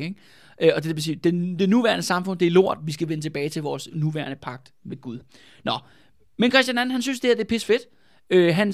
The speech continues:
går ned og spørger, øh, om, om, der ikke, kom, om man ikke kan få nogle, øh, hvad hedder det, nogle lutherske præster,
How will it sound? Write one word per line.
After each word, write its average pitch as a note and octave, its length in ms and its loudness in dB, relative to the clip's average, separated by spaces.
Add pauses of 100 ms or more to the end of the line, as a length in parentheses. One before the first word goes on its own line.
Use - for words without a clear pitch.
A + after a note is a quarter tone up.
(140)
går G3 100 2
ned F#3+ 120 2
og E3+ 100 -4
spørger, F#3+ 440 2
øh, B2+ 400 -2
om, D3 340 -2
om, C3+ 80 -10
der D3+ 80 2
ikke, F3 240 -4
kom, D#3 180 -4
om D3+ 120 -6
man D#3 120 2
ikke E3+ 80 -8
kan G3 100 -6
få D#3+ 220 -2
nogle, B2 400 -8
øh, D#2 100 -12
hvad C3 100 -12
hedder C#3 200 -8
det, A2+ 120 -14
nogle A#2+ 280 -14
lutherske D3 680 -6 (220)
præster, F#3+ 280 -8